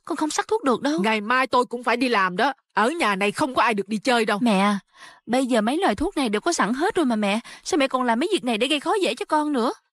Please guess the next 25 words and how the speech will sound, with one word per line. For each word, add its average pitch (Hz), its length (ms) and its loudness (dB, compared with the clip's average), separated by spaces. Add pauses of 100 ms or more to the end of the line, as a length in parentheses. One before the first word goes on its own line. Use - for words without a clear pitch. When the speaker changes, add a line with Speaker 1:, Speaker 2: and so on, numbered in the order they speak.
Speaker 1:
Sở 247 220 2
thích 440 160 -2
của 359 100 -2
mẹ 254 240 0
sao? 339 220 0
Speaker 2:
Đừng 220 180 -2
có 311 100 0
nhiều 254 240 0
lời 208 280 0
nữa. 202 260 -2 (1200)
Cô 254 120 2
có 294 160 -2
muốn 311 180 -2
làm 208 240 0
việc 226 220 0
gì 220 200 -2
đâu. 254 220 2 (220)
Làm 247 200 0
cho 294 80 -6
con 311 220 -2
trai 302 200 0
của 370 120 -4
cô 311 240 0
mà. 226 260 0 (1300)
<sighs> - 380 -8